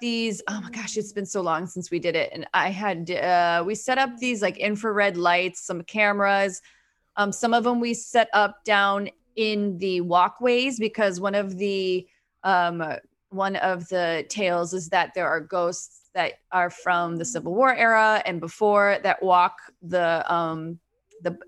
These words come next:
um, the sidewalks throughout the town, because everything in the town is from the original buildings,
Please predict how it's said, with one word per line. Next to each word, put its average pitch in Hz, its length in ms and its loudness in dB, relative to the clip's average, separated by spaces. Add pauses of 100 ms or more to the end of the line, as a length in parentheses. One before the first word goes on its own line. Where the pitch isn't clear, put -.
(100)
um, 160 460 0 (120)
the 190 60 -6
sidewalks 185 680 2
throughout 170 380 0
the 175 60 -12
town, 226 540 2 (240)
because 233 300 0
everything 339 480 2
in 320 80 2
the 247 100 4
town 214 720 0 (600)
is 240 260 2
from 247 320 2
the 233 140 0
original 196 760 0 (600)
buildings, 277 720 0